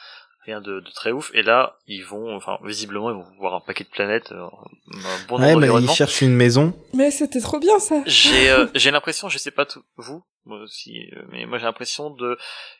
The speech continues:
Speaker 1: qu'il y a autant de, de diversité de choses dans ce trailer que dans tout, tout, tout, tout Clone Wars. Enfin, je sais pas comment dire. Enfin, c'est, euh,
Speaker 2: Euh, tu veux dire Rebels ?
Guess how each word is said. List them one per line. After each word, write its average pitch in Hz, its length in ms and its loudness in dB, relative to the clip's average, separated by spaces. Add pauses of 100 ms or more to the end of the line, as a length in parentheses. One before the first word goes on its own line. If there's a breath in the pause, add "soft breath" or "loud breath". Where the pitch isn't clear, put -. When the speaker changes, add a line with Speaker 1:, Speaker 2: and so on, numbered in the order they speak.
(120)
Speaker 1:
qu'il 123 120 -8
y - 40 -12
a - 60 -20
autant 160 320 -8
de, 131 220 -8
de 120 120 -18
diversité 127 640 -14
de 117 100 -14
choses 151 460 -12 (100)
dans 110 100 -10
ce - 140 -10
trailer 147 600 -4 (680)
que 127 340 -2 (120)
dans 113 180 -4
tout, - 180 -20 (340)
tout, 117 80 -18 (1080)
tout, 135 280 -14
tout - 100 -10
Clone 123 220 -2
Wars. 127 240 4 (100)
Enfin, 110 140 -4
je 113 120 -6
sais - 120 -8
pas 139 100 -6
comment 123 240 -8
dire. 123 160 -4
Enfin, 107 140 -8
c'est, 107 240 -6
euh, 104 280 -4 (920 loud breath)
Speaker 2:
Euh, 127 220 0
tu 127 140 -2
veux 127 60 4
dire 123 160 6
Rebels ? 120 520 4